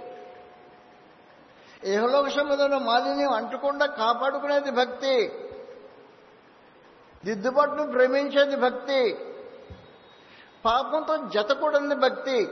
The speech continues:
అని చెప్పేశాడు. కాబట్టి భక్తి అంటే ఏమో జల్దీ చేశాడు. కాబట్టి పాపంతో జతకూడుతూ, వ్యభిచారంతో సాంగత్యం చేస్తూ, దొంగతో ఏకీభవించుతూ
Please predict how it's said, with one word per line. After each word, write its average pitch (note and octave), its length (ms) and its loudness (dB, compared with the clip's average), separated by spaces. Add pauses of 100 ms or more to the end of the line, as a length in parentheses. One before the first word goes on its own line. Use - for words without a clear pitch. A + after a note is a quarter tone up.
(260)
అని D#4 100 -10
చెప్పేశాడు. - 520 -14
కాబట్టి C4+ 340 -2
భక్తి B3 480 -4
అంటే C4 260 0
ఏమో C#4 160 0
జల్దీ C4 300 -2
చేశాడు. A#3 380 -2
కాబట్టి B3+ 400 -2
పాపంతో C4+ 500 -2
జతకూడుతూ, B3+ 880 -2 (1600)
వ్యభిచారంతో C4+ 680 0
సాంగత్యం B3+ 720 -2
చేస్తూ, B3 360 -2
దొంగతో A#3+ 460 -2
ఏకీభవించుతూ B3 1080 -2